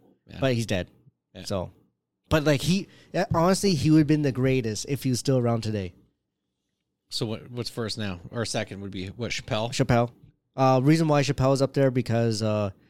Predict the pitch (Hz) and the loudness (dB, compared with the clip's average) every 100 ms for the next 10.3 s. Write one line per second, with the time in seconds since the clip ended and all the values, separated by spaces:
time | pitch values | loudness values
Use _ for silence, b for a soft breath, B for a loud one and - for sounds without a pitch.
0 | b 123 139 143 151 139 - 143 156 - | b -2 2 2 0 -4 0 4 4 4
1 | 139 127 110 95 110 101 117 95 - 120 | 2 2 0 0 0 2 2 0 -8 -2
2 | 127 110 - - - _ _ _ b b | 2 2 0 -12 -14 _ _ _ b b
3 | b b 98 - - 147 165 143 123 117 | b b -12 -10 -2 4 4 4 2 0
4 | 147 - - 127 117 120 120 104 98 90 | -2 -4 -10 -2 0 2 0 -2 -2 -2
5 | 98 98 95 92 95 - _ _ - 107 | -2 -4 -2 -4 -6 -12 _ _ -2 -2
6 | 92 _ _ _ _ _ _ 135 123 98 | -2 _ _ _ _ _ _ -2 0 2
7 | 98 98 _ _ _ _ 113 101 - 127 | 0 -4 _ _ _ _ -8 -6 -4 -4
8 | 101 98 95 95 101 92 - 180 165 214 | -4 -6 -8 -8 -6 -6 0 0 2 2
9 | 196 135 110 101 - 104 101 98 92 90 | 2 2 0 -2 -4 -4 -6 -8 -10 -10
10 | 98 90 90 | -8 -10 -12